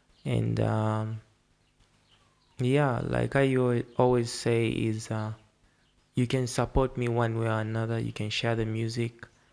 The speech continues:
At least it brings back something, either money or something like that, and I invest it back into the music.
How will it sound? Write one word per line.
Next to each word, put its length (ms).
At 140
least 320
it 160
brings 280
back 360
something, 640
either 240
money 420
or 140
something 440
like 180
that, 320
and 100
I 60
invest 400
it 160
back 200
into 180
the 100
music. 520